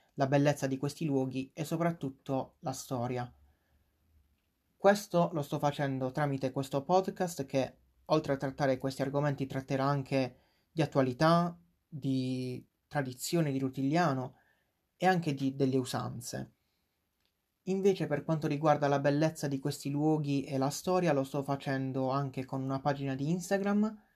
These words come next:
chiamata Vapor Rutigliano, sulla quale pubblico delle foto di questi luoghi rivisitate in uno stile un po' più, diciamo, appetibile,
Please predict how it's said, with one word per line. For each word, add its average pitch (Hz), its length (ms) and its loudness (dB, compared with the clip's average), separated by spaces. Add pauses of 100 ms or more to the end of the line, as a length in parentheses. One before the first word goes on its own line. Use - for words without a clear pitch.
(200)
chiamata 135 440 0
Vapor 143 300 4
Rutigliano, 139 760 0
sulla 135 300 -4
quale 131 400 0
pubblico 135 880 -2 (340)
delle 135 260 2
foto 139 300 2
di 127 120 -2
questi 139 300 -2
luoghi 139 640 2 (360)
rivisitate 147 800 2
in 135 140 2
uno 135 180 0
stile 127 520 -2
un 135 220 -4
po' 131 180 0
più, 127 600 -2 (800)
diciamo, 135 280 0
appetibile, 135 840 0